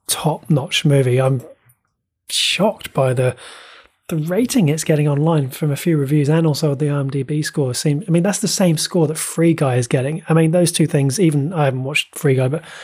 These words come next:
you know, those two things cannot be comparable at all. The whole support cast in this movie as well, um, absolutely superb. I, you know, I've got a lot of Marvel movies to watch, but I could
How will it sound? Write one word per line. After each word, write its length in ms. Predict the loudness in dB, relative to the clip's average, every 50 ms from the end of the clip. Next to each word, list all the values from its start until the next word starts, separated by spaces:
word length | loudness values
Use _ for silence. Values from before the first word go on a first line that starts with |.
| -20 -20 -20 -4 _
you 80 | 0
know, 140 | 0 0 -2 -8 _ _
those 180 | 0 0 0 2
two 100 | 0 0
things 220 | 0 0 -2 -2
cannot 320 | -2 0 0 0 0 0 0
be 380 | 0 2 2 2 0 -2 -4 _ _ _ _ _ _ _ _ _ _ _ _ _ _ _ _
comparable 760 | -2 -2 0 2 2 2 2 2 2 2 2 2 0 -2 -4 _ _ _ _ _ _ _ -2
at 200 | 0 0 0 -2 -2 0
all. 300 | 2 2 2 2 0 0
The 120 | 0 -2
whole 360 | 0 0 2 2 2 2 0 -2 -10 -16 -18 -20 -20 -20 -20 -14
support 560 | -10 -6 -6 -6 -6 -2 2 2 2 2 0 -2
cast 380 | -4 -4 -2 -2 -4 -2 -2
in 80 | -2 -2
this 180 | -2 -2 0
movie 300 | 0 0 2 2 2 0
as 160 | 0 0 0 0
well, 500 | 0 2 2 2 2 0 0 -2 -6 -12 _ _ -8
um, 580 | -4 -4 -2 -2 -2 -4 -4 -4 -4 -6 -8 -10 _ _ _ _ _ _ -4
absolutely 840 | -4 -2 -2 -2 -2 0 0 0 0 0 0 0 2 2 0 0 -2 -6 -10 _ -10
superb. 720 | -6 -4 0 0 0 0 0 0 0 0 2 2 0 0
I, 420 | 0 0 0 2 2 2 0 -2 -8 -14 -20 -20 -20 _ _ _ _ _ -12 -2 0
you 80 | 2
know, 100 | 2 4
I've 320 | 2 2 0 0 -2 -6 -4
got 160 | -2 0 0
a 60 | 2
lot 160 | 0 0 0
of 180 | 0 -2 -4 -8 -12 -18 -20 -20 -20 -20 -20 _ _
Marvel 320 | 0 2 2 4 4 4
movies 320 | 4 2 2 2 0 0 -2
to 120 | -4 -6
watch, 380 | -4 -4 -6 -6 -6 -8 -10 -6
but 140 | -4 -4 -2
I 100 | -2 -2
could 200 | -2 -4 -6